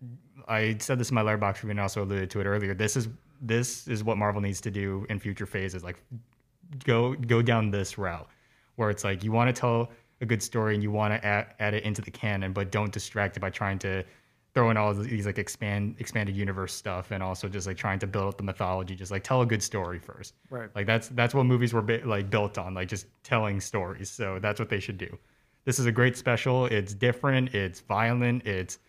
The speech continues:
Speaker 1: entertaining. It's just, it's a great time. It's on Disney Plus. Check it out if you would like to. And I'm also gonna give it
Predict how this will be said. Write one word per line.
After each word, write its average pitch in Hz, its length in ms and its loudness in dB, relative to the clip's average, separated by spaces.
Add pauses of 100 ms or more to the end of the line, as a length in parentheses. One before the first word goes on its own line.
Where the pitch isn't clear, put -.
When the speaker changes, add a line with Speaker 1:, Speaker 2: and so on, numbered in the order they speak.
(300)
Speaker 1:
entertaining. 117 640 2
It's 107 180 -2
just, 117 220 -4
it's 120 120 -2
a 123 60 2
great 110 240 0
time. 110 400 0 (320)
It's 117 100 -6
on 120 140 6
Disney 117 220 2
Plus. 113 260 2
Check - 220 -4
it 113 40 0
out 110 140 2
if - 60 -8
you 110 60 -4
would 104 80 0
like 107 180 0
to. 120 180 2
And 110 100 2
I'm 110 140 2
also 110 300 -2
gonna 101 180 0
give 104 180 0
it 98 160 -4